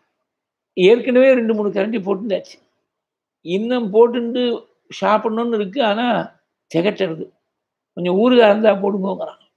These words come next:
இல்ல ஒரு புளியிஞ்சி இருந்தா போடுங்கோங்கிறான். அந்த புளியிஞ்சி எடுத்து கொஞ்சம் நாக்குல வச்சிருந்தான்னா அப்புறம் இன்னொரு கரண்டி பாயசம் சாப்பிட்றதுக்கு சௌகரியமா இருக்கு.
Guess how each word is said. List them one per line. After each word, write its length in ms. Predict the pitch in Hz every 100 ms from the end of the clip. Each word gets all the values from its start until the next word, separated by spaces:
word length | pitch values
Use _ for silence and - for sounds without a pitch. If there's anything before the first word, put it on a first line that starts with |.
| _ _ _ _ _ _ -
இல்ல 120 | 196 220
ஒரு 140 | 190
புளியிஞ்சி 460 | - 220 247 240 226
இருந்தா 260 | 202 208 208
போடுங்கோங்கிறான். 640 | 196 180 165 - - - _ _ _ _ _ _ -
அந்த 140 | 185
புளியிஞ்சி 460 | 170 226 269 277 262
எடுத்து 260 | 220 208 233
கொஞ்சம் 240 | 214 202
நாக்குல 320 | 214 233 233
வச்சிருந்தான்னா 500 | 208 175 220 208 247
அப்புறம் 220 | 285 233 220
இன்னொரு 340 | 233 247 214
கரண்டி 280 | 220 202 233
பாயசம் 360 | 190 196 175 175
சாப்பிட்றதுக்கு 400 | 180 165 196 165
சௌகரியமா 320 | 165 160 160
இருக்கு. 220 | 143 _